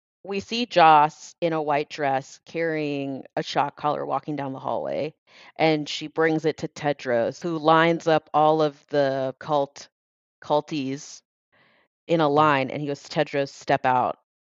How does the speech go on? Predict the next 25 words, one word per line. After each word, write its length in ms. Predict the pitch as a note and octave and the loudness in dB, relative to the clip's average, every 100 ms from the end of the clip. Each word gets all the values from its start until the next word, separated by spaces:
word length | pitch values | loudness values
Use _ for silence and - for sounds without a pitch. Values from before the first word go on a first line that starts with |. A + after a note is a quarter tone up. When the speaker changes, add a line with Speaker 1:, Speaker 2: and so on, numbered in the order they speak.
| - | -6
Speaker 1:
And 420 | C#3 C3 C3 B2+ - _ _ _ _ _ | -2 0 -2 -6 -14 _ _ _ _ _
basically 420 | D#3+ D#3+ - E3 D#3 | 0 0 0 -4 -2
what 140 | C3+ | -2
happens 440 | C3+ C3 C#3 C3+ | -2 -2 -6 -6
is 400 | C3 A#2+ B2+ - - _ _ _ _ _ _ _ _ D3+ | -4 -4 -6 -12 -20 _ _ _ _ _ _ _ _ -4
they, 640 | D3 C3+ C3+ C3+ C3+ C3 - _ _ _ - | 0 2 0 -2 -6 -10 -16 _ _ _ -8
through 260 | D3+ C#3+ | -2 0
a 100 | C#3+ | 2
lot 260 | D3 C3+ C#3 - | 2 2 2 0
of 240 | C#3 B2+ | -2 -2
force, 800 | - D#3+ D3+ C3 C3+ - - - | -6 -2 0 0 -2 -8 -18 -20
put 180 | - D#3 | -8 -4
a 100 | D3 | -4
shock 340 | - - C#3 - | -4 -2 -2 -2
collar 300 | C3 C3 C3 | -2 -2 -4
on 180 | B2 - | -6 -6
and 260 | D3 D3+ D3 | -4 -2 0
make 240 | D3 C#3+ - | 0 0 -2
him 540 | D3+ C#3 C3+ C3+ C#3+ _ _ | -2 0 -2 -4 -10 _ _
say 280 | - F3+ E3 | 0 6 6
that 140 | D3 C3+ | 4 0
he 280 | D3+ C#3+ | -4 -6
had 260 | D3 C3+ C3+ | -2 -4 -2
been 200 | C#3 C3+ | -4 2
lying 500 | C#3+ C#3+ C3+ C3 C3+ | 4 4 2 -2 -6